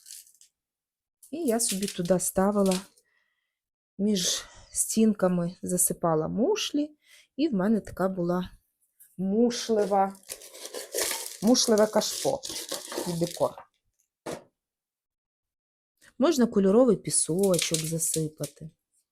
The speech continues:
Якщо ви просто будете засипати і садити, то, звичайно, вам зможе не дуже то получитися.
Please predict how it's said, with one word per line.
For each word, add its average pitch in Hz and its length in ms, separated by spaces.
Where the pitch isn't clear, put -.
Якщо 175 280
ви 190 100
просто 226 320
будете 190 300
засипати 170 580
і 156 160
садити, 165 500
то, 165 120
звичайно, 170 460
вам 170 240
зможе 175 440
не 170 120
дуже 165 240
то 165 120
получитися. - 840